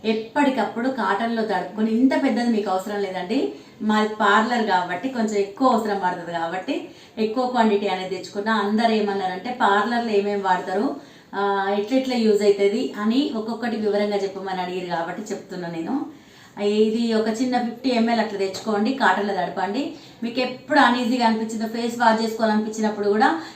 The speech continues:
ఎక్కడికైనా వెళ్ళినప్పుడు మీకు ఫ్రీ అని లేనప్పుడు కొంచెం కాటన్లో పోసుకొని ఫేస్ అంతా క్లీన్ చేసుకున్నాం అనుకోండి, మంచిగా ఫ్రెష్గా అప్పుడే ఇట్లా కడుక్కున్న మొహంలాగా,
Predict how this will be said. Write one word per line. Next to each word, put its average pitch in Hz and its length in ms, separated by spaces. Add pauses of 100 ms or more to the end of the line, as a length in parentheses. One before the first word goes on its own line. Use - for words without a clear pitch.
ఎక్కడికైనా 226 320
వెళ్ళినప్పుడు 226 400
మీకు 214 180
ఫ్రీ 226 220
అని 214 300
లేనప్పుడు 226 560 (340)
కొంచెం 202 240
కాటన్లో 214 360
పోసుకొని 202 360
ఫేస్ 202 260
అంతా 208 160
క్లీన్ 196 260
చేసుకున్నాం 185 340
అనుకోండి, 196 460 (320)
మంచిగా 233 540
ఫ్రెష్గా 208 560
అప్పుడే - 460
ఇట్లా 202 260
కడుక్కున్న 190 440
మొహంలాగా, 180 640